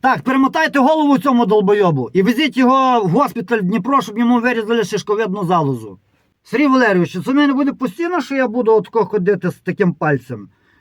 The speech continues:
Він мене буде загинати чи ні? Алло? Домнуль Василь Йосипович Радиш, Дін Заставна?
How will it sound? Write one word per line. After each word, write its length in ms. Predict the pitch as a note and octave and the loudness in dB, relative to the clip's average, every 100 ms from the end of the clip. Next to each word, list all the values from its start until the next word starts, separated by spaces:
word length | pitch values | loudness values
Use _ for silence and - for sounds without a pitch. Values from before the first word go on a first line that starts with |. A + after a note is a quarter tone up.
| - | -10
Він 240 | D3 A#3 | -4 2
мене 220 | B3 B3+ | 4 2
буде 680 | A#3 D4 C#4 C4+ A#3+ A3 G3+ | 2 -2 0 2 2 4 2
загинати 640 | D#3+ G3 F#3+ F#3+ E3+ C#3+ B2+ | 2 2 2 0 -2 -2 -8
чи 220 | - D3 | -6 -4
ні? 160 | D3+ A2 F2+ _ _ _ _ _ _ _ | -4 -4 -10 _ _ _ _ _ _ _
Алло? 300 | F#3 G#3 C4 D4+ B3+ - _ _ _ _ _ _ _ - | -2 2 2 0 -4 -8 _ _ _ _ _ _ _ -8
Домнуль 380 | C#3+ C#4 D4 C4+ | -2 0 2 2
Василь 320 | B3+ C#4+ C#4 | 0 0 0
Йосипович 460 | C#4 A#3+ B3 A#3+ B3 | 2 -2 -2 -2 0
Радиш, 380 | C#4 B3+ A#3+ | 0 0 -2
Дін 200 | G3+ B3+ | 2 2
Заставна? 680 | G#3+ G#3+ C4+ C#4 B3+ F#3 A#2 | 2 -2 0 2 4 2 -2